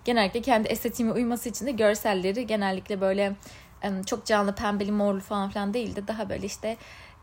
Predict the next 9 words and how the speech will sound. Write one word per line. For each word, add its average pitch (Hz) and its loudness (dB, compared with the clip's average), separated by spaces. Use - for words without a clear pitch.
e, 87 -6
siyah 294 -2
beyaz 196 0
ya 214 -4
da 202 -2
işte - -10
renkli 254 -2
olsun 214 -4
ama 226 -2